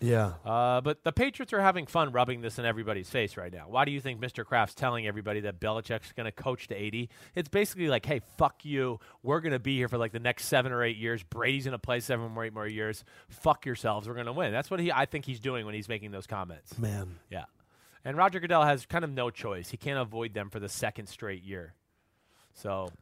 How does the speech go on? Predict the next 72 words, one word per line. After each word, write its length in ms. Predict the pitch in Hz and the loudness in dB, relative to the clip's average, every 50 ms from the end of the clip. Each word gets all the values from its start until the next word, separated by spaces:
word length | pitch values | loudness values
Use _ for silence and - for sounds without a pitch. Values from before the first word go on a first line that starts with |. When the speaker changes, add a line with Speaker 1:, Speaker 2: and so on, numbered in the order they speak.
| _ - | _ -4
Speaker 2:
uh, 380 | 117 110 104 104 101 98 95 92 - | -2 0 0 0 0 0 -2 0 8
Speaker 1:
But 120 | - 196 | 12 12
I, 20 | 226 233 | 12 12
th-, 20 | 226 | 12
Speaker 2:
again 60 | 226 214 | 12 12
Speaker 1:
I 40 | 226 | 12
still 220 | 208 - - 262 | 12 12 10 10
think 160 | 247 - 240 | 10 10 6
that 140 | 208 196 160 | 6 6 6
your 180 | 156 165 170 170 | 10 10 10 10
point 260 | - - 175 175 175 | 12 10 10 10 10
was 140 | 156 151 113 | 8 8 10
valid. 400 | - 147 147 156 170 165 120 98 | 10 10 10 10 10 8 6 4
He 220 | 90 - 151 160 | 4 4 4 6
needed 280 | 160 175 180 175 170 143 | 6 6 8 6 6 6
to 80 | - 151 | 4 2
be 180 | 131 160 156 | 4 4 6
invited 640 | 147 139 123 113 104 - - 143 165 180 147 123 101 - _ - | 6 4 4 0 2 6 8 8 8 8 6 4 2 0 _ 0
to 100 | - - | 4 8
Speaker 2:
Yeah, 80 | 214 208 | 10 10
Speaker 1:
go 100 | 117 113 | 10 10
Speaker 2:
no 80 | - 175 | 8 8
Speaker 1:
in 40 | |
the 80 | 180 196 | 8 10
Speaker 2:
doubt. 180 | 208 - - 101 | 10 10 8 8
Speaker 1:
playoffs. 20 | - | 6
Speaker 2:
And 80 | 123 | 4
I 60 | 131 135 | 4 4
don't 180 | 147 170 185 | 4 2 2
think 140 | 180 208 190 | 0 -4 -4
he 100 | - 185 | -4 -4
was 100 | 185 170 | -2 -2
invited. 380 | 180 175 160 160 131 98 87 82 - - - - - | -2 2 4 4 4 2 0 -6 -12 -18 -18 0 6
Speaker 1:
And 100 | 151 160 | 8 8
it's 140 | 175 - - | 8 10 8
a 40 | |
lot 280 | 175 165 170 170 185 196 | 10 12 12 12 12 12
more 180 | 190 196 190 165 | 12 12 10 12
fun 280 | - - 175 170 170 | 12 12 10 10 12
to 140 | 156 156 160 | 12 10 10
invite 340 | 156 139 123 143 143 139 - | 10 10 10 8 8 8 6
someone 240 | - 160 147 147 139 | 6 6 8 8 8
to 100 | 123 135 | 6 8
your 140 | 131 131 | 8 8
house 580 | 123 - - 170 170 151 139 139 - - - - - | 8 10 10 12 12 12 12 10 8 4 2 0 0
when 400 | - 120 127 135 135 131 131 131 | 2 4 6 6 8 6 6 6
you're 140 | 127 131 131 | 6 6 8
not 180 | 127 139 131 131 | 8 8 6 6
mad 220 | 127 143 160 175 | 6 6 8 8
at 40 | 165 | 6
Speaker 2:
When 60 | 135 | 6
Speaker 1:
them 60 | 123 117 | 6 4
Speaker 2:
you're, 80 | 117 | 6
Speaker 1:
anymore. 320 | 113 113 110 110 110 107 107 | 4 4 4 2 2 2 0
Speaker 2:
when 100 | - 120 | 0 0
you're 100 | 117 117 | 0 2
raising 300 | 117 120 123 120 127 123 | 2 2 2 2 0 -4
the 80 | 113 | -6
Super 240 | 110 - 127 120 123 123 123 | -4 -4 -4 -4 -4 -4 -2
Bowl 160 | 131 131 135 | 0 0 0
banner? 380 | 127 139 135 139 147 160 151 - | 0 0 -2 -2 -2 -4 0 6
Speaker 1:
It's 220 | - 185 175 - 180 | 8 8 8 8 8
really, 460 | 165 156 196 208 214 220 240 233 - | 8 8 8 10 10 8 8 8 8
yeah, 140 | 170 151 131 | 10 10 10
it's 180 | - - - | 8 6 6
really 240 | 170 190 202 214 240 | 6 8 8 8 6
fun 260 | - - 180 165 165 165 | 6 8 10 10 10 10
to 140 | 135 165 | 10 10
invite 300 | 160 151 143 135 143 147 | 10 10 8 8 6 8
the 100 | - 143 | 8 6
house 260 | 120 131 160 165 175 - | 8 10 10 10 8 6
guest 320 | - 135 131 120 - - | 6 4 4 4 4 2